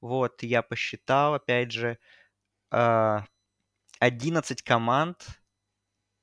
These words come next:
з-, по ходу сезона были в топ-четыре, а, на, хотя бы на одну неделю. Вот, а, это Алабама, Оклахома, Клемсон, Огайо Стейт, Джорджия, Орегон,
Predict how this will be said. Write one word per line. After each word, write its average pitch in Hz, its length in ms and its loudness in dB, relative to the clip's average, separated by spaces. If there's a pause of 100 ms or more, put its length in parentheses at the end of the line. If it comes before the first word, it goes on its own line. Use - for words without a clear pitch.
(120)
з-, 110 120 -12
по 117 140 0
ходу 117 300 -8
сезона 123 480 -6
были 127 260 -6
в - 80 -12
топ-четыре, 104 920 -8 (760)
а, 104 300 -4
на, 113 240 -4
хотя - 280 2
бы 120 120 -4
на 110 180 0
одну 113 180 -6
неделю. 110 580 -6 (560)
Вот, 107 560 -6
а, 107 800 0 (440)
это 107 240 0
Алабама, 151 540 4
Оклахома, 117 540 -2
Клемсон, 113 460 -6
Огайо 107 300 -2
Стейт, 170 340 -4
Джорджия, 143 720 -2 (220)
Орегон, 113 720 -2